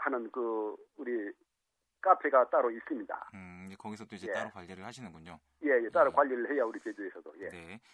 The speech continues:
Speaker 2: 자, 이제 구남조를 가장 아끼는 새 사진이라고 하셨는데 그렇다면은 가장
Speaker 1: 예.
Speaker 2: 힘들게 찍은 새 사진은 어떤 건가요?
Speaker 1: <laughs> 예, 이 뭐, 사-, 사실 그 하나하나가 다 어렵게 찍은 사진이지만은
Speaker 2: 네네.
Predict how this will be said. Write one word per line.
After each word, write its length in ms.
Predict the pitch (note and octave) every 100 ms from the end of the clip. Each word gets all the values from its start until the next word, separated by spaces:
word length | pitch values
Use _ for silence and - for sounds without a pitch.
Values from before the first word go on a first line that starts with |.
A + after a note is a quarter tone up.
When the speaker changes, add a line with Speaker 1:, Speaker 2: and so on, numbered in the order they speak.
| _
Speaker 2:
자, 140 | - F#2+
이제 160 | G#2 F#2+
구남조를 880 | - B2+ C#3+ C#3 C3 B2+ D3 D3
가장 560 | - G#2+ B2+ B2+ B2 A2+
아끼는 680 | - G2 - C3+ C3 C3+ B2+
새 340 | A#2 C3 A#2+ A2+
사진이라고 680 | - E3+ D#3+ C3+ G#2+ G2+ G#2
하셨는데 360 | A#2 F#2 F2+
그렇다면은 600 | G#2 C3+ C#3+ C3 C3+ D#3+ - _ _ -
가장 260 | - G#2 D3
Speaker 1:
예. 40 |
Speaker 2:
힘들게 380 | - G#3 A#3 F#3+
찍은 420 | - C3 B2+ A#2+
새 200 | A2 B2+
사진은 440 | A#2 G2 G2 C#3+ A2+
어떤 280 | F#2 - F#2+
건가요? 400 | D#2+ D#2 F#2+ B2 _ _ _ _ _ _
Speaker 1:
<laughs> 280 | - - F#2+ _ _ - - - _ -
예, 440 | A2+ A2 A2 G#2
이 60 | G#2+
뭐, 200 | G#2+ B2+ -
사-, 80 | - - _ _ _ _ _ _ _
사실 300 | A#2 A2+ B2 A2+
그 200 | B2 A#2+
하나하나가 500 | - C#3 A#2 B2 B2
다 400 | C3+ - - -
어렵게 280 | A#2+ A2 A#2+
찍은 200 | - A#2+
사진이지만은 580 | G#2+ A2+ G#2+ A2 A2+ -
Speaker 2:
네네. 480 | A#2 E2 E2 D#2